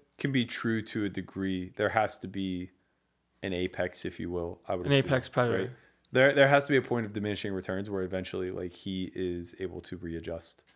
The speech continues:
Speaker 2: Yeah.
Speaker 1: And now
Speaker 2: It's just a
Speaker 1: cut
Speaker 2: matter of
Speaker 1: back in.
Speaker 2: does he?
Speaker 1: Right.
Speaker 2: It's a matter
Speaker 1: And
Speaker 2: of
Speaker 1: also a
Speaker 2: implement-
Speaker 1: matter of how many hands does that actually take.
Speaker 2: Right. It might, it might take nineteen thousand hands.
Speaker 1: It might take
Speaker 2: Might,
Speaker 1: a hundred,
Speaker 2: might
Speaker 1: it
Speaker 2: take
Speaker 1: might
Speaker 2: a
Speaker 1: take
Speaker 2: thousand.
Speaker 1: Yeah, yeah, right.
Speaker 2: It just kind of under the impression of, like,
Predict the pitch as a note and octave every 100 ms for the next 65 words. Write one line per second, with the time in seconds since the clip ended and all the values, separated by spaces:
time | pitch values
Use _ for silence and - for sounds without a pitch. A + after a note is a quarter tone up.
0 | - E3+ D3+ B2 - - F2+ F2 E2+ E2+
1 | E2+ - _ - C#3 D3+ D3 C#3+ C#3 -
2 | - C#3+ D3 A#2 C3+ - _ _ _ _
3 | C#3+ C3+ F#2+ - _ - D#3 D#3 B2+ A#2+
4 | B2+ A2+ A2 G2+ A#2 G#2+ G2 G2+ F#2 F#2
5 | F2+ - _ - F2+ - - - - -
6 | G#3+ C#3 - D3 D#3 D3+ - - - D#3
7 | D#3+ D3+ E3+ D#3 - - _ _ _ _
8 | _ - - D#3 C#3+ C#3+ C#3+ C3+ C3 B2
9 | B2+ A#2+ C3 F3 - _ - F#2 F#2 G2+
10 | C3+ A2 G2+ G#2+ G#2+ C#3 D3 C#3+ D3+ D3+
11 | E3 F#3+ A#2+ A2 F#2 D#2 - - E2 -
12 | C#3+ D3+ - D#3+ D#3 C3+ - - D3 D3
13 | C3+ B2+ - C3+ C#3 C3+ B2 A#2